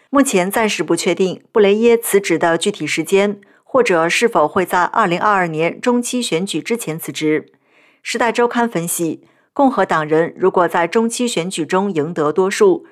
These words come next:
重掌参议院，可能会对拜登提名人进行挑战。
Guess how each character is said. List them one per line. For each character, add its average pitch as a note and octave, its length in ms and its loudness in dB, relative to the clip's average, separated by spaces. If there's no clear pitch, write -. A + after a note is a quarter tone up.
重 F#3 240 -4
掌 E3 240 -2
参 F#3 240 -6
议 E3+ 120 -8
院， F3+ 320 0
可 F#3+ 140 -2
能 F3 180 0
会 G#3+ 160 2
对 G#3 200 2
拜 G3+ 220 -2
登 G#3 180 -4
提 G3+ 160 -10
名 D#3+ 220 -8
人 D#3 300 0
进 G3+ 180 -4
行 D3+ 220 -8
挑 C#3+ 200 -4
战。 D3+ 360 -2